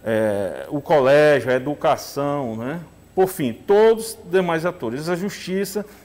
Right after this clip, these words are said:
e o sistema criminal brasileiro é composto por todos esses órgãos que eu falei aí, essas instituições, e as instituições formais, né? Que é a polícia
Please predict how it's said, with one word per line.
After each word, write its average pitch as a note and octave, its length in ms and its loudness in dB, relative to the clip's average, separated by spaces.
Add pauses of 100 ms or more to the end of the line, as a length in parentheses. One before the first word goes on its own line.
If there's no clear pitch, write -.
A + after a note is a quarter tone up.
e F#3+ 60 -4
o G#3 60 -2
sistema A3+ 340 0
criminal C#3 340 0
brasileiro B2 440 0
é - 20 -2
composto C#3 560 -4 (1120)
por B2 140 -4
todos F3 280 -2
esses C#3+ 320 -8
órgãos F#2+ 540 -4 (240)
que A2+ 60 -12
eu A2 60 -6
falei B2 360 -4
aí, C3 200 -4
essas G#2+ 340 -10
instituições, D#3 840 -10 (540)
e G#3+ 260 0
as G3+ 160 0
instituições G#3+ 640 -4
formais, G#3 720 0
né? F3+ 220 -8 (560)
Que A#2 80 0
é - 20 6
a C#3+ 80 6
polícia G3 720 -2